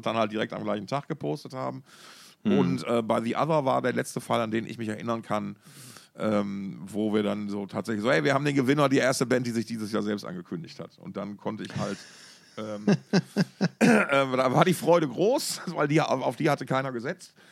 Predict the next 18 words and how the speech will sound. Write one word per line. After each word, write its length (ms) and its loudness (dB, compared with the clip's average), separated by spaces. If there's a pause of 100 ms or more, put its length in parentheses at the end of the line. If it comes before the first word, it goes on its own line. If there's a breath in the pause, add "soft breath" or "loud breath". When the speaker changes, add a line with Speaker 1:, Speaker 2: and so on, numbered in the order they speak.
(360 loud breath)
Speaker 1:
äh, 240 2
im 100 -2
Jackpot. 340 2
Und 120 -2
dann 120 2
hab 180 -2
ich 120 -6
halt, 320 0 (120)
äh, 320 0
der, 180 -4
auf 100 -6
dem 180 -2
kurzen 360 -2
Dienstweg 440 -8
kurz 280 -10
bei, 320 0
äh, 320 -2
äh, 640 -8